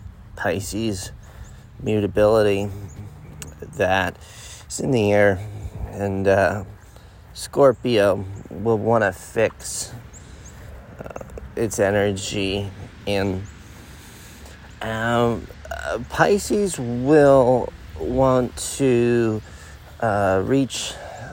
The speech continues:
the numinous, um, out and beyond, um, seemingly just for the idea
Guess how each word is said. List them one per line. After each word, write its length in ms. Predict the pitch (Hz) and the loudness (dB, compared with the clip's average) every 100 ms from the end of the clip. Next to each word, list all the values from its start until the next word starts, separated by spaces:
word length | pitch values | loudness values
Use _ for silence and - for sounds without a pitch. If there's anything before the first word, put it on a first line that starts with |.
| - | -6
the 80 | 110 | -2
numinous, 920 | 107 113 113 101 90 92 - - - - - - - - - - - | 0 2 2 2 0 -2 -4 -8 -10 -14 -20 -20 -20 -20 -20 -16 -6
um, 480 | 90 92 92 95 98 101 - - - - - - | -2 0 0 -2 -6 -12 -18 -16 -10 -10 -6 2
out 340 | 120 117 - - - | 4 4 0 -8 -4
and 480 | 110 104 101 101 95 - - - - 123 | 0 2 2 -2 -4 -10 -18 -20 -10 -4
beyond, 680 | 104 101 104 101 101 98 - - - - - - - - - - - - - - - | 0 2 2 2 0 -2 -6 -12 -18 -18 -16 -16 -16 -16 -16 -16 -16 -16 -20 -10 4
um, 880 | 104 101 101 98 101 101 101 98 - - - - - - - - - - - - | 8 8 8 8 6 2 0 -2 -6 -14 -20 -20 -20 -20 -20 -20 -20 -14 -14 -10
seemingly 760 | - 123 120 113 113 113 107 101 - - - - - | 0 4 6 6 6 4 2 -2 -14 -20 -20 -20 -20
just 160 | - - | -20 -10
for 160 | - | -6
the 160 | 117 117 | 0 2
idea 680 | 107 104 98 110 101 98 | 4 2 -4 -2 2 2